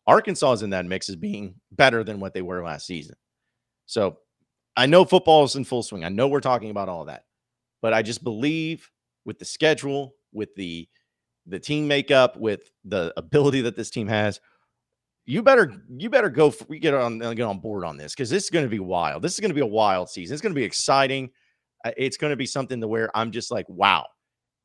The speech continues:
Each and every night, there's potential for highlight plays, like, SportsCenter top ten plays across the board.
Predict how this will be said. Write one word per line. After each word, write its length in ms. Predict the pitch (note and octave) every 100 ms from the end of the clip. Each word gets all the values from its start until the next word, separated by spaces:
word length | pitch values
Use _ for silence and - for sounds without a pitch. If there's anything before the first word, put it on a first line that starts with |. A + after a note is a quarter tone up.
| _
Each 220 | E3 E3 F3
and 80 |
every 200 | D3+ B2+
night, 340 | B2 A2+ F2 - _
there's 200 | A2+ A2
potential 420 | - A#2+ B2 - G#2+
for 160 | A#2
highlight 540 | G#2 B2+ A#2+ A2+ G#2+ - _ _ -
plays, 360 | A2 F#2 D2
like, 140 | F#2+ -
SportsCenter 520 | - C3+ B2 C3 A2+
top 240 | A#2 G#2+
ten 180 | - G2+
plays 380 | - G#2 F#2+ - _ _ _
across 380 | F#2+ - G2 -
the 60 | F#2
board. 320 | F#2+ D2+